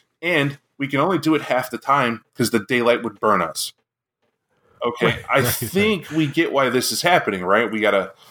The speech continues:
Speaker 1: we got a time constraint,
Speaker 2: Right.
Speaker 1: we got a travel constraint, we got, we got all sorts to worry about, and I need to somehow generate interest to come to my fiefdom 'cause I can't go to that one, so we can get more food.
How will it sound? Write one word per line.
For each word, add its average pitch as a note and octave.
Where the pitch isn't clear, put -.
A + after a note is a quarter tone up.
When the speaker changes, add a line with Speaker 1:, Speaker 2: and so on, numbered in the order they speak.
Speaker 1:
we A2
got G2
a -
time D#3
constraint, D3
Speaker 2:
Right. -
Speaker 1:
we A#2+
got A#2
a -
travel B2
constraint, A#2+
we G#2
got, G2
we A2+
got G2+
all D#3
sorts B2+
to B2+
worry G#2+
about, G2
and A#2
I A2+
need B2
to A2+
somehow D3
generate B2+
interest B2
to -
come A#2
to G#2
my C3
fiefdom A2+
'cause G2+
I G#2+
can't B2+
go C3
to C3
that G#2
one, F#2
so -
we A2+
can A2+
get A2
more G2+
food. F#2+